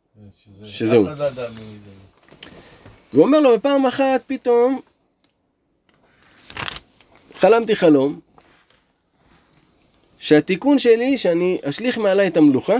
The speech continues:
Speaker 2: <coughs> ואלך למקום שהעיניים שלי ייקחו אותי. ובזה יתוקן החטא שלך."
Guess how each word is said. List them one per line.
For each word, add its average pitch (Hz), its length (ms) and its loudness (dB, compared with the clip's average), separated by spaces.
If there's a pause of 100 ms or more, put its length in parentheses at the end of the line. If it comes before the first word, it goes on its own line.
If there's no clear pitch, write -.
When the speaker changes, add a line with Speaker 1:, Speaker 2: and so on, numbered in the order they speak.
(800)
Speaker 2:
<coughs> 110 800 -2
ואלך 202 380 4
למקום 226 440 0
שהעיניים 202 420 0
שלי 175 180 -2
ייקחו 151 260 4
אותי. 110 220 -2 (1400)
ובזה 143 480 4 (380)
יתוקן 151 380 -2
החטא 135 220 -6
שלך." 95 240 -12